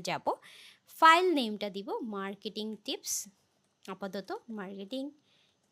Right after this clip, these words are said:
টিপস। And গুড প্র্যাকটিস হচ্ছে আপনার ক্লায়েন্টের নামটাও লিখে দেওয়া,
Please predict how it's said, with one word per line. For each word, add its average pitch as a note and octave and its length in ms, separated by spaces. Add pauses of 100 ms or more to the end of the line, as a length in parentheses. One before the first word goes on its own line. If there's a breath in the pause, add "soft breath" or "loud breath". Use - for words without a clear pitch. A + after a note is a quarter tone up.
(260)
টিপস। E4 320 (640)
And A3 120 (400)
গুড F4 140 (100)
প্র্যাকটিস D4+ 520
হচ্ছে D#4 280
আপনার D#4 280
ক্লায়েন্টের G#3+ 460 (100)
নামটাও G3+ 400
লিখে F#3+ 280
দেওয়া, F3 180